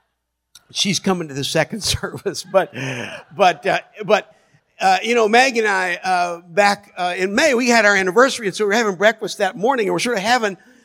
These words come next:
uh, a define the relationship conversation, and, um, and we were, we were sort of laughing together about how, uh, you know, uh, how young we were when we, when we got married, and, and we were talking about how blessed we feel, um, all these years later,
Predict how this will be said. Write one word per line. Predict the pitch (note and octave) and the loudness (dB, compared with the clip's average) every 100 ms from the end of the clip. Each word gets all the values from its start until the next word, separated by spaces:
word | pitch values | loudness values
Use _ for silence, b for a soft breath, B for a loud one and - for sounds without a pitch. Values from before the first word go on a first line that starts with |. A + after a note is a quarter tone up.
| b | b
uh, | F3+ F#3+ | 0 2
a | |
define | F#3 G3 - G#3+ G#3+ | -2 -2 2 2 2
the | G#3 | 2
relationship | G#3 G#3 A#3+ A3 F#3 G3+ | 2 2 0 -2 -6 -6
conversation, | - G#3 G#3 G#3+ B3+ C4 - - _ b b b E3 b | -4 -4 -2 -2 0 0 0 -6 _ b b b _ b
and, | G#3 G#3+ G3+ G3 G3+ | -2 0 -2 -6 -6
um, | F#3 F3+ F3+ - | -2 -2 -4 -4
and | F#3 G3 | -2 -2
we | G#3+ | -2
were, | G3+ G#3 G#3 G#3 | 2 4 2 -2
we | G3 | -6
were | F3+ | -6
sort | G#3 F#3 | -6 -8
of | |
laughing | F3+ A3+ C4+ A3+ F#3 | -2 0 0 -4 -10
together | E3+ D3+ C#3 C#3 | -6 -6 -6 -10
about | C3+ C3+ | -10 -12
how, | - G3 F3+ F3+ F3+ - b b b - | -8 -2 2 2 2 -4 b b b -2
uh, | E3+ D#3+ | 0 0
you | - G3 | -2 0
know, | E3 F3 b b - | 0 -2 b b -16
uh, | B2+ | -14
how | - G#3+ | -4 0
young | G#3 D4 F4 | 2 2 2
we | C#4+ | 0
were | F#3 E3 C#3 | -2 -4 -6
when | G3+ F3+ | -6 -6
we, | F3+ F3 E3 | -4 -6 -8
when | E3+ | -8
we | E3 | -2
got | D#3 D3 | 0 0
married, | D3+ F#3+ E3 C3 C#3+ | 0 0 0 -4 -8
and, | - D3 C#3 b b b | -8 -8 -8 b b b
and | E3+ E3 | -4 -4
we | |
were | E3+ | -4
talking | E3+ C4+ B3 | -2 -2 -2
about | F3 | -4
how | F3 | -6
blessed | D#3 F3 G#3+ A3+ - | -6 0 0 0 -6
we | F#3+ | -10
feel, | F3 - C#4 D4 D#3+ F3+ - b b b | -12 -4 0 0 0 -4 -8 b b b
um, | F3 F#3+ | -2 4
all | A#3+ | 4
these | A3+ G#3 F#3 | 4 -2 -2
years | G3 | -4
later, | E3 F#3+ C4 G#3 E3+ | 0 2 2 2 -2